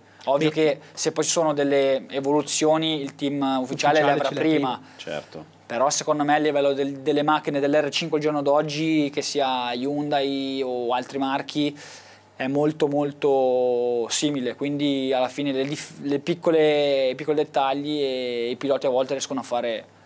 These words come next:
Speaker 1: la differenza.
Speaker 2: Beh, basta vedere a Roma, che era, era valida per il campionato europeo, voi piloti italiani siete stati davanti tutti a, ai concorrenti dell'europeo che corrono anche con macchine ufficiali,
Speaker 1: Sì,
Speaker 2: quindi
Speaker 1: sì.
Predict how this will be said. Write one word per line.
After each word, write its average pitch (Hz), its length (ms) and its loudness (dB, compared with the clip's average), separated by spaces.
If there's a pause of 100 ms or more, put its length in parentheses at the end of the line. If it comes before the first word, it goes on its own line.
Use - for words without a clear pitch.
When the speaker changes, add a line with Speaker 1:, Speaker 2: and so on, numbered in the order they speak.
(160)
Speaker 1:
la 123 100 -4
differenza. 120 640 -6 (280)
Speaker 2:
Beh, 147 140 -2
basta 131 240 -6
vedere 139 260 -2
a 139 60 0
Roma, 143 400 0 (240)
che - 140 -6
era, 147 160 -2
era 151 240 0 (100)
valida 147 300 0
per 143 100 -6
il 135 60 -8
campionato 139 320 -6
europeo, 147 680 2 (300)
voi 147 260 2
piloti 147 280 -2
italiani 143 600 -2
siete 147 260 -6
stati 139 260 -8
davanti 139 400 -4
tutti 143 400 -6
a, 156 180 0
ai 139 280 -2 (200)
concorrenti 151 560 -2
dell'europeo 139 640 0 (340)
che 143 380 2 (1120)
corrono 170 380 6
anche 160 240 2
con 165 140 2
macchine 143 280 -2
ufficiali, 156 540 0
Speaker 1:
Sì, - 0 -
Speaker 2:
quindi 151 300 0
Speaker 1:
sì. 110 120 -12